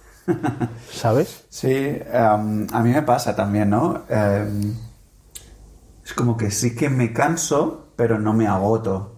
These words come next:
Speaker 2: Mm.
Speaker 1: Eh, ¿no? Eh, llegas a la cama y, y cuando rozo la cama caigo rendido en un plácido sueño, que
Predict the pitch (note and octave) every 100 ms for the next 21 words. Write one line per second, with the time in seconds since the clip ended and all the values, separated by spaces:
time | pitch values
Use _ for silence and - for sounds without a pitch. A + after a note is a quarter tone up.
0 | - C3 A#2+ G2+ F2+ A#2 G#2 G2 G2 G#2+
1 | A2 G2 F#2 - G#2 G#2 G#2+ - G2+ G2
2 | A2+ B2 A2 G2+ G2+ - G#2 G2 F#2+ -
3 | G2 F#2+ F#2+ F#2+ G2 F#2+ G#2 G#2+ A#2 G#2+
4 | A2 A#2+ A2 G2 - - - - _ _
5 | _ _ _ _ _ - - - G#2+ G2+
6 | G#2+ G#2 G#2 G2+ G2+ G2+ G2+ G2+ G#2 G#2+
7 | A#2 B2+ D#3 D#4 - - - _ _ -
8 | G2+ G2+ G2+ G2+ G2 A2 A2 A#2 G#2+ G#2
9 | - A2+ A#2 D3 - - - - G2+